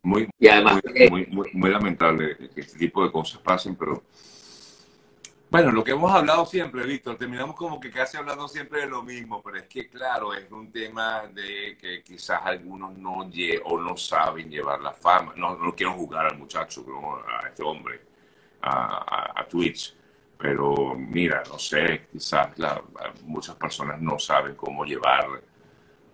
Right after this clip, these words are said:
Speaker 1: eh, esa vida. Digo yo, no sé, al final, de verdad que nadie puede, nadie, nadie, nadie puede hacer nada.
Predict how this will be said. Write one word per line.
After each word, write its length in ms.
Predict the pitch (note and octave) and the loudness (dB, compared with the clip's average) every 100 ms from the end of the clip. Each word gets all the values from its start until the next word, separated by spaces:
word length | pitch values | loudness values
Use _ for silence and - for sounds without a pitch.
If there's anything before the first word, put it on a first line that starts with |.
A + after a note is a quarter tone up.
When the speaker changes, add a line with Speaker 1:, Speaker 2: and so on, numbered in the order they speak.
| - | -20
Speaker 1:
eh, 180 | - - - | -18 -12 -8
esa 300 | - - D2+ | -2 0 2
vida. 720 | E2 F2+ D2+ D2 C#2 C2+ - _ _ - | 4 4 6 4 4 -2 -12 _ _ -8
Digo 540 | A2 - C3+ A#2 D#2+ | -8 0 2 2 0
yo, 400 | D2 G#2+ G2 - _ _ | 2 4 4 0 _ _
no 220 | - G2+ A2 | -4 -2 0
sé, 300 | - D#2+ - | -2 -8 -6
al 120 | C2+ | -8
final, 480 | - D2+ D2+ E2 D#2+ - _ - | -6 -2 0 0 -2 -10 _ -6
de 80 | |
verdad 300 | C#2+ C#2 C#2+ | -4 -2 -4
que 280 | - D2+ - - - D#2+ | -4 -6 -6 -14 -10 -2
nadie 260 | D2+ D#2 | 0 0
puede, 460 | D#2 - D2+ C#2+ - _ _ - | 0 0 0 -2 -8 _ _ -4
nadie, 320 | E2 D#2+ D2+ - | -2 -2 -4 0
nadie, 340 | G2+ F#2+ E2+ E2 | 2 4 2 0
nadie 220 | E2 E2+ _ _ - - | 0 0 _ _ -8 -6
puede 140 | D2 | -6
hacer 180 | C#2 C2+ C#2 | -8 -12 -10
nada. 200 | A#1+ | -10